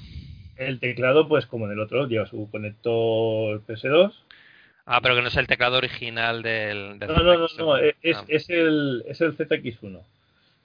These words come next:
Speaker 1: Hay mucha gente que se está quejando de que, bueno, que tampoco tiene mucho sentido el proyecto, ya que está a las puertas ya del Z X dos, ¿vale? El cual incluso, eh, tiene ya algún core de-, core del nex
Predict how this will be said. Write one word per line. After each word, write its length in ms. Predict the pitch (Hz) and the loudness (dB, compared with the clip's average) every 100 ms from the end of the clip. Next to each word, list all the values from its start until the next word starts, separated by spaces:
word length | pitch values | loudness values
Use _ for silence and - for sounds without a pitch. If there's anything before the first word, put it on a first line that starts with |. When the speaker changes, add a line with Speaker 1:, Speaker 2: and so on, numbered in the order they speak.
| _ _ _ _ _ - | _ _ _ _ _ 0
Speaker 1:
Hay 180 | 139 175 | 2 4
mucha 200 | 185 185 | 6 6
gente 200 | 196 202 | 4 2
que 80 | |
se 80 | 175 | 0
está 140 | 151 151 | 0 -2
quejando 400 | 160 - 170 180 | -2 0 2 4
de 140 | 170 139 | 4 2
que, 200 | 127 123 | -2 -2
bueno, 300 | 135 110 92 | -2 -4 -12
que 300 | - - - - | -20 -20 -20 -12
tampoco 280 | 107 127 139 | -8 -4 -4
tiene 140 | 143 | -4
mucho 220 | 139 135 | -6 -10
sentido 560 | 123 120 139 143 139 135 | -10 -8 -6 2 6 6
el 240 | 131 131 | 4 -2
proyecto, 580 | 131 135 156 139 165 165 | -2 0 0 0 0 0
ya 180 | 135 120 | 0 -2
que 540 | 123 123 117 113 104 - _ _ _ _ - | 0 0 0 -2 -6 -14 _ _ _ _ -16
está 220 | - 131 | -8 0
a 40 | |
las 180 | 131 120 | 0 0
puertas 360 | - 135 127 117 | -2 -4 -2 2
ya 140 | 139 | 4
del 100 | 120 | 4
Z 180 | 117 120 | 0 -6
X 280 | 120 120 120 | -6 -8 0
dos, 320 | 156 208 - _ _ _ _ _ _ | 2 2 -2 _ _ _ _ _ _
¿vale? 300 | 117 143 - | -8 -8 -8
El 220 | 110 113 113 | -10 -10 -10
cual 280 | - 123 131 | -4 -2 -2
incluso, 640 | 127 131 135 156 156 165 | -4 -6 0 4 4 4
eh, 340 | 127 107 101 92 | 0 -4 -6 -6
tiene 340 | 120 117 113 | -6 -4 -2
ya 400 | 110 110 104 101 - _ _ _ - | -2 -2 -2 -4 -8 _ _ _ -8
algún 280 | 117 123 | -6 -6
core 240 | 123 131 120 | 0 2 2
de-, 300 | 117 113 113 _ - | 2 -2 -6 _ -2
core 280 | 127 123 | 0 2
del 200 | 117 110 | 0 0
nex 400 | 135 165 - - | 0 0 -2 -14